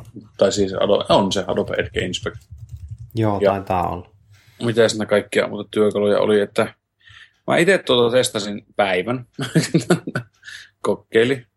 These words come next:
Speaker 2: Mm.
Speaker 1: Ja en niin kuin, en pitänyt hirveän niin kuin ihmeellisenä, kun ite on taas tottunut tekemään Sublimen kanssa töitä.
Speaker 2: Joo.
Speaker 1: Mutta se, mistä mä tykkäsin, mikä oli kiva, niin se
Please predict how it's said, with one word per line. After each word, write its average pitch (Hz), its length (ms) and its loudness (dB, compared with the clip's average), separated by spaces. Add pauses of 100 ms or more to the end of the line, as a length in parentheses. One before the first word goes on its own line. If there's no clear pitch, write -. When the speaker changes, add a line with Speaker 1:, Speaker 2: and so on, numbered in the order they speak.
Speaker 2:
Mm. 104 340 0
Speaker 1:
Ja 98 140 -10 (640)
en 147 160 2
niin 170 120 2
kuin, 156 220 -2 (640)
en 175 320 0
pitänyt 131 480 2
hirveän 101 600 0
niin 104 240 -6
kuin 101 140 -4
ihmeellisenä, 92 800 -2 (880)
kun 104 300 0 (260)
ite 107 220 2
on 104 100 -2
taas 104 140 -2
tottunut 110 360 0
tekemään 110 300 0
Sublimen 87 500 -2
kanssa - 260 -8
töitä. 92 380 0
Speaker 2:
Joo. 90 320 0 (840)
Speaker 1:
Mutta 110 260 -2
se, 156 120 4
mistä 233 280 0
mä 160 120 0
tykkäsin, 120 500 -2
mikä 104 180 0
oli 107 120 2
kiva, 101 520 0 (220)
niin 98 320 0 (280)
se - 180 -4